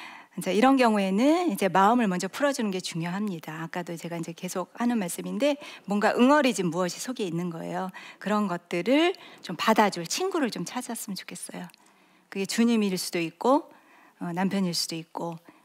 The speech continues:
아니면 형제일 수도 있고, 모르는 남일 수도 있습니다. 마음을 받아줄 친구를 찾아가라, 이렇게 말씀을 드리고 싶고, 이제 두 번째는 햇빛을 좀 쬐면 좋아요. 바깥으로 나가서. 어, 햇빛에는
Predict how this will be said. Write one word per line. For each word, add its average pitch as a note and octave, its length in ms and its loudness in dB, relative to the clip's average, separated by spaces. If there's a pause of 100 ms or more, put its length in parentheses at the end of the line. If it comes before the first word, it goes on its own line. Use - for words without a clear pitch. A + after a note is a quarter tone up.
아니면 F3+ 520 -4 (220)
형제일 C4+ 340 2
수도 - 240 -6
있고, D#3+ 300 -14 (220)
모르는 F#3 380 -2
남일 F#3 300 0
수도 - 200 -2
있습니다. E3+ 500 -6 (320)
마음을 G3+ 260 2
받아줄 F3+ 460 -2
친구를 C4 340 2
찾아가라, F3 680 -4
이렇게 F3 160 -14
말씀을 F3 320 -4
드리고 F3+ 260 -6
싶고, - 340 2 (300)
이제 A3 140 0
두 A3 140 2
번째는 A3 680 4 (400)
햇빛을 G4 380 2
좀 G3+ 160 0
쬐면 B3+ 240 0
좋아요. F3 160 -4
바깥으로 - 540 -8
나가서. E3+ 540 -8 (460)
어, F3 300 -4 (380)
햇빛에는 C#4 880 4